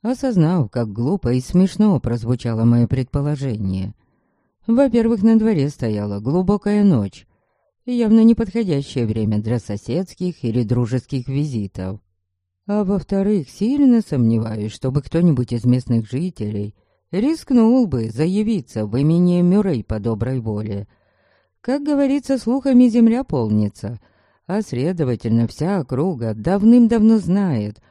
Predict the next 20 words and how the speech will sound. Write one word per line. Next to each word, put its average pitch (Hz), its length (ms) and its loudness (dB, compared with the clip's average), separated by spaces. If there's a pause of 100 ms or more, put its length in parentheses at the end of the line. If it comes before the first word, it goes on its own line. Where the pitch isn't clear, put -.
(300)
о 139 100 -4
загадочной 202 640 0
болезни, 170 580 0
поражающей 117 920 -4
обитателей 123 640 -4
дома. 107 600 -4 (1300)
Навязчивый 180 880 0
звон 165 260 2
колокольчика 175 720 0
повторился. 117 1080 -2 (640)
Правда, 214 340 2
теперь 175 400 2
он 170 160 6
гремел 113 380 2
намного 180 440 4
дольше, 170 720 0 (420)
демонстрируя 175 960 4
нетерпение 156 960 2
запоздавшего 113 840 -2
гостя. 110 600 -8